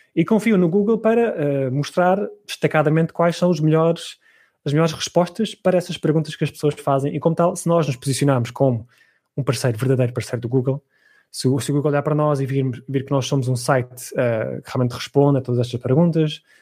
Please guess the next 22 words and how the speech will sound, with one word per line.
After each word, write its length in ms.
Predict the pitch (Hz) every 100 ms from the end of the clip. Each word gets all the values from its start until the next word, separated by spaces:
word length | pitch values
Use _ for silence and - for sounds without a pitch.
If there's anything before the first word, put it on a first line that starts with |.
| _ _ _ 131
eh, 460 | 123 117 113 110
que 80 | -
tem, 440 | - 151 139 123 131
eh, 440 | 120 113 113 110 110 110 110 113 139
tem 140 | - 143
autoridade 580 | 135 147 143 165 156 135
neste 240 | 123 -
tópico, 540 | 165 165 160 147 - _ _ _ -
que 80 | -
tem 140 | 160
outros 320 | 180 175 -
sites 320 | 185 170 -
que 60 | -
estão 180 | 170 175
a 20 |
apontar 440 | 170 160 175 165
para 140 | 151 147
o 40 |
nosso 440 | 139 143 123 - _ - -
e 140 | 139
a 40 | 143
mostrar, 440 | 123 151 143 139